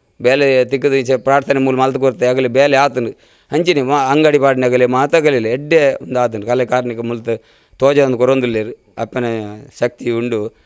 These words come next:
ಸಾನ್ನಿಧ್ಯ ಉಂಡು ಅಂಚೆ ಅದ್ರ ಮಾತಾಗಲ್ಲ ಬರಂದು ಭಕ್ತರನ್ನ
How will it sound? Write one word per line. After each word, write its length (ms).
ಸಾನ್ನಿಧ್ಯ 380
ಉಂಡು 220
ಅಂಚೆ 280
ಅದ್ರ 200
ಮಾತಾಗಲ್ಲ 560
ಬರಂದು 360
ಭಕ್ತರನ್ನ 440